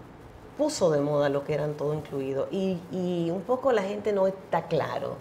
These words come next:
O sea, el todo incluido fue una respuesta a una falta de, de infraestructura y de servicios básicos que no había en los entornos donde se desarrolló eh, eh,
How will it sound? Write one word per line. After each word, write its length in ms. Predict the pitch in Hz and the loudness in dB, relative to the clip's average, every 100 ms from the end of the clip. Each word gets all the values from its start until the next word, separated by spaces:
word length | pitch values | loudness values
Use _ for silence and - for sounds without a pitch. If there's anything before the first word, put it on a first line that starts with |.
| - | -12
O 40 | |
sea, 160 | - 151 | -4 -2
el 200 | 156 151 | -2 -4
todo 240 | 196 226 | 0 0
incluido 460 | 240 214 214 240 240 | 0 2 2 2 0
fue 160 | 196 | -2
una 120 | 196 | -4
respuesta 760 | 185 175 - - 233 285 - 277 - - - - | -4 -6 -6 -2 0 0 -4 -12 -14 -18 -18 -4
a 80 | - | 0
una 200 | 190 202 | 4 4
falta 420 | 202 196 190 190 | 6 6 6 4
de, 320 | 175 165 151 151 - - - - - | 6 4 2 -2 -16 -18 -18 -18 0
de 100 | 175 | 4
infraestructura 920 | 175 175 170 - 160 - 196 240 262 | 4 2 -2 -2 -4 2 4 8 8
y 40 | |
de 100 | 202 | 8
servicios 460 | 175 175 160 180 190 | 6 4 2 0 2
básicos 340 | 185 185 190 185 | 0 0 -4 -2
que 120 | 165 | 2
no 120 | 165 | 2
había 260 | 175 196 190 | 2 2 2
en 140 | 175 | 0
los 120 | 156 | -2
entornos 560 | 160 - 170 175 208 190 | -4 0 4 6 4 -2
donde 220 | 156 147 | -4 -4
se 120 | 147 143 | -2 -2
desarrolló 640 | 147 143 143 131 151 185 - - - - - - | -2 0 0 2 2 2 -6 -16 -20 -20 -20 -6
eh, 360 | 139 147 143 - | -2 0 0 -4
eh, 160 | - - | -4 -6